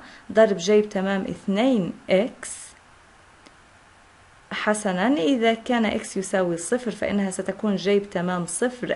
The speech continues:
أي واحد، أي ستكون عبارة عن ثمانية، إذا ناقص اتنين زائد ثمانية. حسنًا، هذا الشيء الموجود هنا، أي ناقص اتنين زائد ثمانية يساوي ستة، ستة تقسيم واحد،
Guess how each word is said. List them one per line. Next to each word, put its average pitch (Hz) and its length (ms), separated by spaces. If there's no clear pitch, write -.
أي 196 280
واحد، 214 680
أي 262 140
ستكون 233 460
عبارة 202 300
عن 190 200
ثمانية، 240 720
إذا 220 240
ناقص 220 540
اتنين 202 440
زائد 196 280
ثمانية. 208 680
حسنًا، 214 680
هذا 294 280
الشيء 240 440
الموجود 208 480
هنا، 202 400
أي 240 100
ناقص 220 340
اتنين 202 300
زائد 196 240
ثمانية 190 500
يساوي 170 380
ستة، 214 680
ستة 226 360
تقسيم 190 500
واحد، 175 580